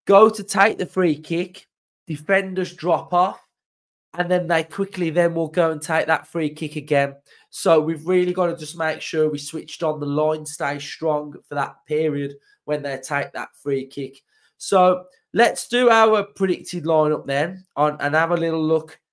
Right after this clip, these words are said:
at how Aston Villa can beat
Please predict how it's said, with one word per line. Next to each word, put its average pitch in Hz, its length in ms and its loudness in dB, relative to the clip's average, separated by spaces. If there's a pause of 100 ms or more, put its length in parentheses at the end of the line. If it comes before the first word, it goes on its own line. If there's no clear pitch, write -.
(120)
at 151 160 -4
how 147 300 -6 (400)
Aston 160 540 -2
Villa 160 440 2 (280)
can 147 360 2 (1120)
beat 196 520 6